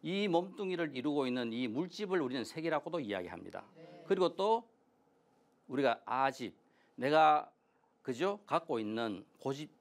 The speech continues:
Speaker 1: 집착하는 이 생각, 내가 있다고 고집하는 이 아집을 우리는 색이라고도 이야기해요.
Speaker 2: 네.
Speaker 1: 그러니까 우리가 이 오온을 이-, 이해하는 데 있어가지고는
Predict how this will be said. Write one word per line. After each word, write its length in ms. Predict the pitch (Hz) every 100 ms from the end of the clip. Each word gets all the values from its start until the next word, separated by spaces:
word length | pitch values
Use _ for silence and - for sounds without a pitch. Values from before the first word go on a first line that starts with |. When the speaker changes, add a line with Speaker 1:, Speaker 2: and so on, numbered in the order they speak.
| _ -
Speaker 1:
집착하는 1000 | 165 - 165 - _ _ - 123 113 107
이 240 | 120 113 113 -
생각, 500 | - 131 117 92 - _ -
내가 260 | 123 147
있다고 560 | 160 165 131 165 202 202
고집하는 540 | 120 123 107 101 90 - - - - -
이 140 | 170
아집을 760 | - 156 196 185 190 214 226 233 _ -
우리는 260 | 110 117
색이라고도 540 | - 143 151 - 160 127
이야기해요. 520 | 107 90 85 90 90
Speaker 2:
네. 480 | - - - - - - - - -
Speaker 1:
그러니까 240 | 196 190
우리가 260 | 160 156 135
이 500 | 123 143 143 131 -
오온을 560 | 104 127 135 143 131
이-, 100 | 107 - _
이해하는 360 | 120 127 127 117
데 60 | 110
있어가지고는 760 | 107 101 98 92 98 127 98